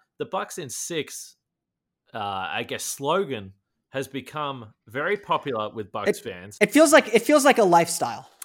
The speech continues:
Speaker 1: It is. I mean, it's it, like Brandon Jennings said last year or the year before when he came back. He said, "It's for the culture. It's for the culture. Bucks in six." Of course, they've never actually won a series in six, which is the only problem with this.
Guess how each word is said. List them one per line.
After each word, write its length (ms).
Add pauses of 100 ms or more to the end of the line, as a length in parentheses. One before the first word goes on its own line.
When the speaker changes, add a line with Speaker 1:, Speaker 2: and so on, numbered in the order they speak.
(160)
Speaker 1:
It 100 (180)
is. 140
I 120
mean, 200
it's 240
it, 200
like 180
Brandon 340
Jennings 320
said 220
last 340
year 140
or 240
the 80
year 120
before 460 (320)
when 140
he 40
came 280
back. 240
He 40
said, 180
"It's 100
for 120
the 100
culture. 420
It's 100
for 140
the 80
culture. 340
Bucks 260
in 120
six." 280
Of 120
course, 320 (280)
they've 140
never 200
actually 260
won 180
a 60
series 320
in 100
six, 320
which 160
is 80
the 100
only 140
problem 340
with 140
this. 300